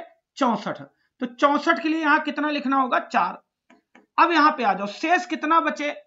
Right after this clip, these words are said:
आठ त्रिका चौबीस, आठ चौको बत्तीस। यहाँ पे दोस्तों कितना लिखना होगा? तीन लिखना होगा। अच्छा, आठ सते छप्पन, रुक जाओ, आठ सते छप्पन, यहाँ सते छप्पन वाला ले लो,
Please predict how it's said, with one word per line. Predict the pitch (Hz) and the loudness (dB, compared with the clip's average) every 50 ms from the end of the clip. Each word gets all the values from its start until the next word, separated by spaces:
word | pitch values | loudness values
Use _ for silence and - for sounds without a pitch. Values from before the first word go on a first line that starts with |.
| _ _ _ _ _ - | _ _ _ _ _ 6
आठ | 240 269 311 311 - - | 6 8 8 6 2 -2
त्रिका | 269 262 - 254 247 | -6 -2 0 0 0
चौबीस, | 254 - 247 247 269 302 - 262 | 0 0 -4 -2 -4 -4 0 2
आठ | 233 233 233 233 - | 2 2 2 0 -4
चौको | 214 - 285 269 | -12 -10 -10 -10
बत्तीस। | 196 180 - - - 156 151 - - - _ _ _ _ - - | -10 -10 -12 -14 -16 -18 -18 -18 -20 -20 _ _ _ _ -6 0
यहाँ | - 262 302 - | 2 2 2 2
पे | 320 311 | 0 -2
दोस्तों | 240 277 269 269 - 294 | -4 -4 -4 -4 -6 -8
कितना | 294 262 240 262 262 269 | -8 -8 -6 -4 -2 -2
लिखना | 262 233 - 208 196 190 | -2 -2 -4 -6 -6 -6
होगा? | 180 156 151 156 180 190 - - _ _ _ _ _ _ - | -6 -6 -6 -6 -8 -10 -10 -14 _ _ _ _ _ _ -6
तीन | 311 320 339 330 294 | -4 -4 -2 -2 -4
लिखना | 240 208 - - 175 160 | -6 -8 -8 -10 -10 -10
होगा। | 151 143 139 - - - _ _ _ _ _ _ _ _ _ _ _ _ _ _ _ _ - | -10 -10 -10 -12 -14 -14 _ _ _ _ _ _ _ _ _ _ _ _ _ _ _ _ -12
अच्छा, | 196 196 - 202 175 | -10 -8 -4 -4 -4
आठ | 147 - - 196 220 269 302 302 | -4 -2 -2 0 2 2 2 2
सते | - 262 - - 262 302 370 - - - _ _ _ _ _ _ _ - | 0 -4 -2 0 2 2 2 0 -4 -10 _ _ _ _ _ _ _ -6
छप्पन, | - 247 247 247 240 - 254 233 | -2 -2 -2 -2 0 -2 0 0
रुक | 226 220 170 147 | 0 -4 -4 -4
जाओ, | 202 196 - - _ _ _ _ _ _ _ _ - | -6 -6 -6 -8 _ _ _ _ _ _ _ _ 2
आठ | - 233 269 320 320 - | 4 6 6 6 4 2
सते | - 277 294 320 311 | -2 -6 -6 -6 -8
छप्पन, | - - 254 240 240 - - 269 302 285 - | -6 -6 -6 -6 -6 -4 -2 -2 -2 -2 0
यहाँ | 233 247 277 302 294 302 - | 2 2 2 2 0 -4 -12
सते | - - - - - 277 - | -12 -8 -6 -4 -4 -4 -6
छप्पन | - 233 220 - 233 220 | -6 -8 -6 -4 -4 -2
वाला | 196 180 175 170 156 | 0 0 -2 -2 -2
ले | 147 143 | -6 -6
लो, | 143 151 - | -8 -10 -8